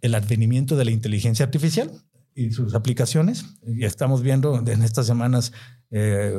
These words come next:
es un, es uno de los temas del momento, el nuevos lenguajes de programación e inteligencia artificial, que ese va a ser una de las cosas más importantes. ¿Cuál otra?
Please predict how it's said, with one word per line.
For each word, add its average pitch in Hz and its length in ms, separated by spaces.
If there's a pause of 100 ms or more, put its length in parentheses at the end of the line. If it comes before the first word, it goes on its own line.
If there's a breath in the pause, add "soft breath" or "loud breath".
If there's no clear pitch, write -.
es 98 140
un, 113 280
es - 140
uno 120 120
de - 20
los 95 100
temas 120 220
del 107 100
momento, 135 380
el 104 160 (260 loud breath)
nuevos 120 220
lenguajes 117 400
de 117 60
programación 113 440
e 127 40
inteligencia 113 440
artificial, 127 520 (420 loud breath)
que 135 80
ese 143 160
va 175 80
a 165 40
ser 170 160
una 175 120
de 170 80
las 131 140
cosas 160 240
más 147 220
importantes. 156 640 (260 loud breath)
¿Cuál 180 220
otra? 202 300